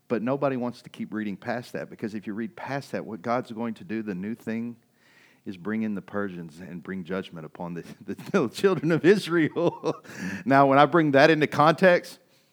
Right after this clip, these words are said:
we don't like that scripture. You don't want that on your coffee mug, right? You,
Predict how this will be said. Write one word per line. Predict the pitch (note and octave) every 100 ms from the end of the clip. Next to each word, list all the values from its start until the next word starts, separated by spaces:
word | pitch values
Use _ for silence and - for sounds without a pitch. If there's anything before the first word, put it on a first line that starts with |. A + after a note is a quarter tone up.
| _ _ _ A2+
we | A#2
don't | A#2
like | G#2+ G#2+ -
that | D2+
scripture. | - D#2+ - D#2 -
You |
don't | A#2 A#2+
want | A#2 A#2
that | F#2 F2+
on | E2+
your | E2
coffee | - D#2+ -
mug, | C#2+ C#2 D2
right? | E2 F#2+ -
You, | G#2